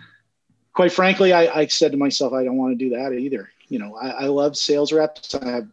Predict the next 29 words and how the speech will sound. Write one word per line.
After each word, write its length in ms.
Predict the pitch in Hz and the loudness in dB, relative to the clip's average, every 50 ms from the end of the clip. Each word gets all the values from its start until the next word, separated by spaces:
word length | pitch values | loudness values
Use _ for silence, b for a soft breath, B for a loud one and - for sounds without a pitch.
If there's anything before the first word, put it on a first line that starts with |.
| _ _ | _ _
the 140 | 123 117 113 | -12 -8 -6
utmost 380 | 135 131 135 135 131 117 - - | -4 -2 -2 -2 -2 -4 -4 -6
respect 420 | 123 - - - 135 131 - - | -6 -4 -2 -2 -2 -4 -4 -6
for 80 | - 120 | -6 -6
the 100 | 117 104 | -4 -2
job 280 | 104 120 120 120 110 | -2 -2 -2 -2 0
that 140 | 127 117 - | -2 -2 0
they 80 | 113 110 | -2 -2
do, 260 | 98 110 110 127 139 | -2 0 0 0 2
but 300 | - 127 117 110 - _ _ _ _ _ _ _ _ _ _ - - - _ - | 2 0 0 0 -4 _ _ _ _ _ _ _ _ _ _ -18 -18 -18 _ -2
the 100 | 127 147 | 0 2
idea 300 | 156 170 160 190 202 208 | 2 4 4 4 6 6
of 100 | 170 151 | 6 4
managing 500 | 135 147 165 180 202 202 180 214 202 214 | 4 4 4 4 4 4 4 4 4 6
them, 420 | 214 220 220 220 208 214 226 214 - - - | 6 6 6 6 6 4 2 0 -4 -8 -4
you 160 | 139 135 127 | 0 0 2
know, 220 | 123 120 117 120 - | 2 0 0 0 0
that 240 | 147 143 131 - - | 2 2 2 0 0
didn't 240 | - 151 139 147 139 | 0 2 2 2 2
really 220 | 143 143 143 139 | 4 4 4 4
kind 280 | - - 135 135 131 123 | 2 2 0 2 2 2
of 80 | 117 - | 2 0
cross 420 | 139 139 135 135 131 - - - | -2 -2 0 0 0 0 -2 -2
my 140 | 139 123 117 | -2 -2 -2
path 420 | - - 131 131 127 120 - - | -4 -4 -4 -2 -2 -4 -4 -4
in 100 | 123 117 | -6 -8
terms 380 | 101 - 120 120 113 113 107 107 | -6 -6 -6 -6 -6 -6 -4 -4
of 220 | 113 110 101 101 | -6 -6 -6 -6
a, 160 | 110 107 104 | -8 -10 -10